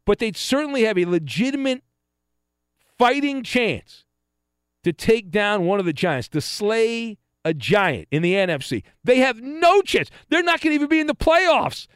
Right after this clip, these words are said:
And everyone in Dallas is gonna be running around furious, and Jerry Jones, the people around him are gonna be livid, and they're enraged and seething watching the Cowboys play football. And this is their own doing. They assumed incorrectly that Dak Prescott was the chosen one.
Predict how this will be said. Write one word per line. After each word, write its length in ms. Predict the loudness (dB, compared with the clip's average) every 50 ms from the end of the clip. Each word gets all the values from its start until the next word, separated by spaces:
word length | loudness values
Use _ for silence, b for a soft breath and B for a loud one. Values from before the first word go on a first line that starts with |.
| b b b
And 120 | 2 4 4
everyone 360 | 4 4 2 2 2 0 -2
in 140 | -2 -2 0
Dallas 360 | 2 2 4 4 2 2 0
is 60 | -2
gonna 140 | -4 -2 -2
be 40 | 0
running 260 | 2 2 2 2 0
around 280 | 0 0 0 0 -2
furious, 720 | -4 -6 0 2 4 4 4 2 2 0 -2 -2 -4 -4 -8 B B B B B
and 280 | -2 -2 -2 -2 -4 -8
Jerry 360 | -2 2 4 4 4 4 2
Jones, 560 | 0 0 2 2 2 2 2 0 0 -2 -6
the 60 | -10 -4
people 300 | -4 -4 -2 2 0 2
around 340 | 2 2 0 0 0 0
him 80 | -2 -2
are 40 | -2
gonna 80 | -2
be 100 | 0 0
livid, 500 | 0 0 0 0 -2 0 -2 -2 -2 0
and 160 | -2 -2 -2 0
they're 140 | -2 -2
enraged 680 | -2 -4 -2 0 0 0 0 -2 -4 -6 -6 -6 -6 -6
and 160 | -6 -6 -8 -12
seething 800 | -16 -18 -14 -8 -6 -4 -2 -2 0 2 0 0 0 -4 -4 0
watching 340 | 2 2 2 0 -2 -4 -4
the 60 | -4
Cowboys 460 | -2 0 0 0 2 2 2 0 0
play 140 | 0 -2 -2
football. 440 | -2 -2 -4 -2 0 0 0 0 b b b b b b b b _
And 220 | -2 0 0 0 0
this 160 | -2 -4 -4
is 120 | -6 -2
their 220 | 2 2 2 4 4
own 280 | 2 2 2 0 0
doing. 400 | 0 0 2 2 0 0 -2 -4 b b b b b
They 360 | -6 0 2 2 2 2 -2 -2
assumed 1080 | 0 0 0 0 -4 -10 -12 -4 0 2 2 2 2 0 0 -2 -4 -4 -4 -6 -8 -8 _
incorrectly 800 | -4 -4 -4 -4 0 0 2 2 2 0 -2 -2 -4 -4 -2 -2 -2
that 200 | -4 -4 -2 0
Dak 300 | 0 0 0 -2 -4 -4
Prescott 480 | -2 -2 -2 -2 -2 -2 -2 -2 -2
was 160 | -4 -4 -4
the 100 | -4 -6
chosen 480 | -6 -2 0 2 2 2 0 -2 -4 -4
one. 160 | -6 -8 -12